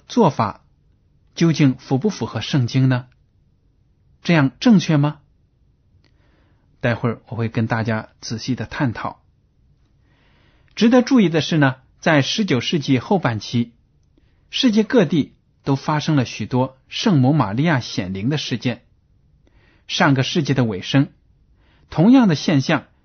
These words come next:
又在世界各地接连不断的发生。有些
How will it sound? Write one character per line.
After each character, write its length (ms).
又 160
在 160
世 200
界 140
各 220
地 280
接 320
连 240
不 160
断 160
的 80
发 220
生。 260
有 140
些 340